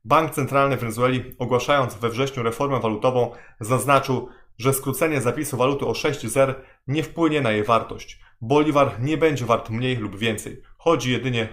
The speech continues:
o ułatwienie jego użycia, zapewniał bank. Wenezuela od lat boryka się z hiperinflacją. Bank Centralny nie podaje oficjalnych statystyk dotyczących tempa zmiany cen.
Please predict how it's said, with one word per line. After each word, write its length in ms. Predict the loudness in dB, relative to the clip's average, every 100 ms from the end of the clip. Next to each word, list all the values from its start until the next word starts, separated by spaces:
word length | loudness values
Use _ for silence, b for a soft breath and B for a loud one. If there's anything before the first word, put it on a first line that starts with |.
| -4
o 100 | 0
ułatwienie 640 | 2 2 0 -4 -4 -6 b b b -8
jego 260 | -2 -2 -2
użycia, 440 | -4 -6 -6 -10 -12 -8
zapewniał 500 | -6 -4 -6 -6 -2
bank. 380 | -2 -4 -12 _ b b _ 0
Wenezuela 580 | 2 2 2 2 4
od 180 | 2 4
lat 240 | 4 4 2
boryka 260 | -2 -2
się 200 | -6 -6
z 60 | -8
hiperinflacją. 800 | -8 -4 -6 -2 -2 0 -4 -4 B B B
Bank 300 | 2 2 2
Centralny 720 | -4 0 4 4 4 -2 -4
nie 200 | -4 -2
podaje 360 | 0 2 2 0
oficjalnych 520 | -4 -2 0 0 -2
statystyk 540 | -4 -4 -6 -6 -6 -6
dotyczących 580 | -6 -4 -4 -4 -6
tempa 580 | -2 -2 0 -2 -2 -18 -8
zmiany 420 | 0 2 2 0
cen. 300 | -2 -4